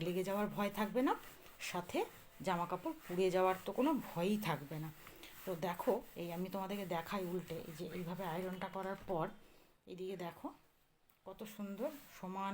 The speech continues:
হয়েছে, মানে এখানে কোনো তোমাদের দাগ ধাব্বা কিচ্ছু থাকবে না, সুন্দর করে আয়রনটা হয়ে যাবে। তোমাদেরকে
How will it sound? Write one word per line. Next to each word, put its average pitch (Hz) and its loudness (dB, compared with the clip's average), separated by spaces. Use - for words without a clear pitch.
হয়েছে, 180 -4
মানে 170 -8
এখানে 214 0
কোনো 208 2
তোমাদের 196 2
দাগ 180 4
ধাব্বা 170 -4
কিচ্ছু - -8
থাকবে 147 -4
না, 143 -12
সুন্দর 214 2
করে 208 -2
আয়রনটা 175 -2
হয়ে 156 2
যাবে। 147 -6
তোমাদেরকে 185 -6